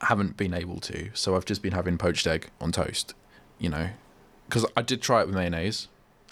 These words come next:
That didn't work at all. It's nothing like the real thing. It's, uh, hollandaise or nothing. And I was upset with the state of this world when I could not procure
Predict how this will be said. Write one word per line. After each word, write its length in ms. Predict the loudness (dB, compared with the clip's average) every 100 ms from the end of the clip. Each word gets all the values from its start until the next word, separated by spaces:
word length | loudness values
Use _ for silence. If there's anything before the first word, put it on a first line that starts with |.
| -20 -6
That 240 | -2 -2
didn't 280 | 0 0 0
work 320 | 2 0 0 -2
at 240 | -2 0
all. 240 | 0 -2 -6 -12 -16
It's 140 | -6 2
nothing 440 | 4 4 2 0
like 160 | 0 0
the 80 | 0
real 180 | 0 -2
thing. 360 | -2 -2 -2 -8 -20 -20 -20 -20 -20 -20 -20 -20 -20 -20 -20 -20 -20 -20 _ _ _
It's, 280 | 0 2 4
uh, 300 | 6 8 6
hollandaise 500 | 4 4 6 4 4
or 60 | 4
nothing. 400 | 2 0 -4 -4 -10 _ _ _ -20 _ _ _ -20 -20 _
And 440 | 0 2 2 0 0
I 160 | 2 2
was 480 | 2 0 0 0 -4 -10 -20 -20 -20 -20 -6 -2
upset 600 | 0 0 -2 -4 -10 -16 _ _ _ _ _
with 480 | -4 -4 -4 -10 -16 -20 _
the 60 | -2
state 500 | 0 2 2 0 -4
of 140 | -4
this 200 | -2 -4
world 540 | 0 2 2 -2 -6 -10
when 120 | -8 -6
I 60 |
could 260 | -4 -2 2
not 240 | 2 2
procure 960 | -4 -8 -8 _ _ -8 2 2 2 -2